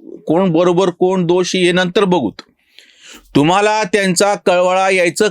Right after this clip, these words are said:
कारण काय? जेव्हा प्रत्यक्ष आपल्या देशातले, आपल्या भारतातले तुमच्या सासू ज्या सनातनी हिंदू धर्मामध्ये जन्मल्या होत्या, तुमच्या नवऱ्याचं तरी ठीक आहे, तो अर्धा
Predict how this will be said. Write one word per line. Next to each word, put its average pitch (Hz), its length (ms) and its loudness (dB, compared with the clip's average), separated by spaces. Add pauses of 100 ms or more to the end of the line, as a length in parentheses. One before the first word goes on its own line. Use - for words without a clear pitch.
कारण 196 360 2
काय? 190 280 0
जेव्हा 175 280 0
प्रत्यक्ष 185 600 -2
आपल्या 190 460 0
देशातले, 175 600 0
आपल्या 180 420 0
भारतातले 143 680 0 (520)
तुमच्या 165 360 2
सासू 175 420 2
ज्या 180 240 0
सनातनी 180 560 0
हिंदू 185 360 2
धर्मामध्ये 175 580 0
जन्मल्या 170 480 2
होत्या, 143 340 0 (2000)
तुमच्या 185 240 2
नवऱ्याचं 185 480 2
तरी 180 140 0
ठीक 262 240 0
आहे, 170 140 0
तो 170 60 2
अर्धा 156 280 0